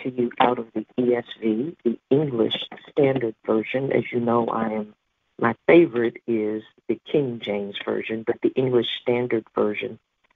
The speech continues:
um, is close. Um, so we're gonna read out of that, and that will be, uh, we're talking about, as I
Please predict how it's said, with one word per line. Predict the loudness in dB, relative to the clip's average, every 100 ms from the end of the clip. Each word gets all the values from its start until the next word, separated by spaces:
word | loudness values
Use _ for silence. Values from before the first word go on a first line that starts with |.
| _ _ _
um, | -2 0 0 -2 -8 2
is | 4 4 0
close. | -8 4 4 4 -4 -14 -20 _ _ _ -20 _ _ -2
Um, | 0 0 -2 -6 -4
so |
we're | -2 0
gonna | 0 0
read | 0 -2
out | 0 0
of | -2 -2
that, | 0 0 -2 -8
and | -10 -2
that | 2 2 -2
will | 0 0 2
be, | 0 2 0 -4 _ _ _ _ _ -8
uh, | -6 -2
we're | -2
talking | 0 0 0 -2
about, | 0 0 0
as | -2 -4
I | -6